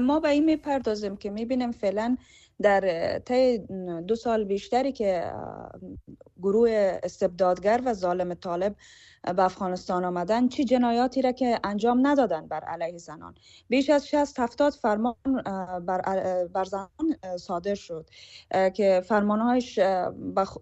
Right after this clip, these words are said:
تمام مردم افغانستان و دنیا معلوم است. حق و حقوق اولیه‌شان از پیشان گرفت، بالکل که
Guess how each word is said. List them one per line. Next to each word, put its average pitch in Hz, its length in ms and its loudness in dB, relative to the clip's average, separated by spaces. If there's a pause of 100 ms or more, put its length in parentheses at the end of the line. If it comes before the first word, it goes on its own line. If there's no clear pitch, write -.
تمام 226 420 4
مردم 202 400 -2
افغانستان 175 640 -6
و 175 100 -2
دنیا 175 360 -6
معلوم 170 320 -12
است. - 220 -20 (280)
حق 208 200 2
و 202 80 4
حقوق 254 240 0
اولیه‌شان 220 680 2
از 190 180 -8
پیشان 214 340 -4
گرفت، 208 280 -2
بالکل 269 560 0
که 208 120 -8